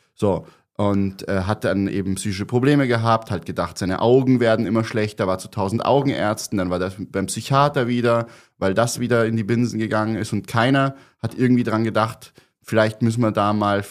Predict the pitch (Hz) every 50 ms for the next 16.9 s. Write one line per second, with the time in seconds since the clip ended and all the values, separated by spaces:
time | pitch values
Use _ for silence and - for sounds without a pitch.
0 | - - - 92 101 98 110 104 - - 98 - - 104 104 101 - - - 90
1 | - - 107 92 92 90 95 95 85 92 92 - - 92 85 90 92 - - 95
2 | 87 - - 117 101 95 - - 58 52 - - - - - - - _ _ _
3 | _ - 98 98 110 110 - 123 120 110 117 92 101 120 123 127 120 - - 107
4 | 107 110 - 110 107 85 71 78 - 90 90 87 80 87 110 117 123 113 110 110
5 | 110 110 110 - 98 80 73 73 - - - 78 78 - - 78 71 - - -
6 | - _ - - - 73 87 85 80 - - - _ _ _ - 85 87 82 92
7 | 85 - - 104 92 92 90 90 90 87 82 78 87 82 85 82 - - 107 120
8 | 143 143 131 131 123 - - 123 - 113 113 113 113 113 113 113 113 - - 78
9 | - 87 82 - - 90 87 107 113 123 127 127 123 123 - - 113 95 110 110
10 | 113 110 110 110 - - - _ _ _ _ _ _ _ _ _ - 101 95 95
11 | 92 104 104 95 92 104 110 104 107 107 104 101 95 - 107 95 - - 107 107
12 | 101 98 95 - 92 85 90 - - - - - 73 69 69 71 69 78 78 80
13 | 78 78 78 78 78 76 - - 87 82 82 80 76 78 - - - - - -
14 | _ - - - - - - 85 80 - - - 87 85 85 82 - - 87 85
15 | 82 90 85 - - 80 - - 90 85 80 80 - - - - 82 - - -
16 | 82 82 82 80 78 78 73 64 - - - 78 85 85 80 78 80 80